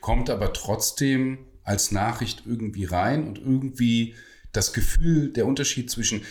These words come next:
das ist eine Nachricht, in der was drinne steht und hier ist eine Nachricht, wo jemand die Hände klappt, weil ihm das Foto gefällt oder sonst irgendwas.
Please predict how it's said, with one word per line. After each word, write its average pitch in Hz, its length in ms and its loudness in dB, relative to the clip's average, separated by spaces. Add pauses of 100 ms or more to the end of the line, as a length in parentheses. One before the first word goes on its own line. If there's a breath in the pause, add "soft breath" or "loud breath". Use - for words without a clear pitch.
(120 loud breath)
das 98 180 -2
ist 120 80 -2
eine 98 200 -4
Nachricht, 107 400 -2
in 98 80 -6
der 101 160 0
was 92 180 -2
drinne 139 240 -4
steht 104 260 -4
und 95 100 -8
hier 123 200 0
ist 120 100 0
eine 98 160 -4
Nachricht, 104 400 -4
wo 98 320 -8
jemand 98 300 -4
die 92 80 -4
Hände 120 280 0
klappt, - 400 -6
weil 92 140 -2
ihm 98 80 -6
das 98 140 -4
Foto 113 260 0
gefällt 92 400 -4
oder 85 140 -12
sonst 92 320 -8
irgendwas. 90 220 -12